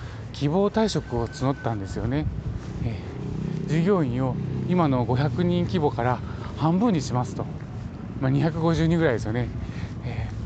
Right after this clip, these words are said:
ー、そう、そういうのを始めた時に、まあ、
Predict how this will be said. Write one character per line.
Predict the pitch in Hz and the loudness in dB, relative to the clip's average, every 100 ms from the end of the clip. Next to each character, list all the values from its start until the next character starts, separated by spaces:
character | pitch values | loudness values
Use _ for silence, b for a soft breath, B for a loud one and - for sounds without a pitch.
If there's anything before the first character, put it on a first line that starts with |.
| - | -6
ー、 | |
そ | - 151 175 185 | -2 2 4 4
う、 | 185 | 2
そ | - - 175 | 0 0 4
う | 202 | 4
い | 202 | 6
う | 202 202 202 196 196 - B B - 127 | 4 6 4 4 2 0 B B -4 0
の | 131 147 | 4 4
を | 117 | 4
始 | - 131 127 | 2 0 2
め | 151 | 2
た | 151 | 4
時 | 147 131 | 2 0
に、 | 101 113 110 101 - - - - - - - - - - 113 | 0 0 0 0 -2 -4 -4 -4 -4 -4 -2 -4 -4 -2 -2
ま | 117 | -2
あ、 | 117 | -2